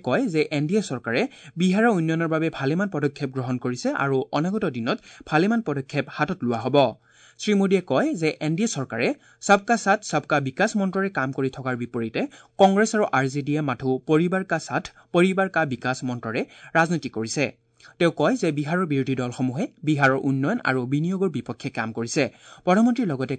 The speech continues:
কয় যে বিৰোধী দলসমূহে সংবিধানৰ প্ৰণেতা বাবা চাহেব ডক্টৰ বি আৰ আম্বেদকাৰৰ প্ৰতি অলপতে অপমানসূচক মন্তব্য কৰাৰ কথাই তেওঁলোকৰ সংবিধান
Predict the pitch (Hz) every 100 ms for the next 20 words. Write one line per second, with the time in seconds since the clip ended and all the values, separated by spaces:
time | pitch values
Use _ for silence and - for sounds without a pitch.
0 | 123 160 208 151 139 139 135 127 120 139
1 | 143 214 - 143 131 131 127 120 120 117
2 | 123 254 - - 156 165 208 208 202 180
3 | 143 143 135 147 180 175 143 - 131 127
4 | 127 131 127 - 131 143 - 139 262 -
5 | - 165 175 208 208 190 202 180 135 139
6 | 135 135 131 131 - 147 185 - 143 135
7 | 131 123 127 _ _ 175 185 196 214